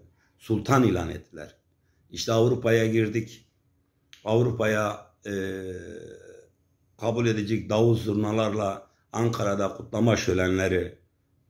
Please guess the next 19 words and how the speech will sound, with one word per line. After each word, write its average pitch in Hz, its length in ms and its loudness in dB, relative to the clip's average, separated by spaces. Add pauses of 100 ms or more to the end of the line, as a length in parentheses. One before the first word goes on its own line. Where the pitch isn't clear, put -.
ki 120 200 0
hepsi 98 380 0
hikaye 90 480 0
çıktı - 320 -16
sonuçta. 85 640 -14 (1200)
Ondan 123 380 2
dolayı 101 460 -2
bu 117 260 0
vatandaşlarımızdan 98 1040 -4
tek, 104 260 -10 (640)
e, 85 360 -8 (1200)
yapmamız 104 580 -4
gereken 95 400 -4
arkadaşlar, 92 720 -8 (480)
e, 82 380 -8 (300)
bu 110 120 -6
saatten 101 500 -2
sonra, 98 560 -4 (720)
e, 82 280 -14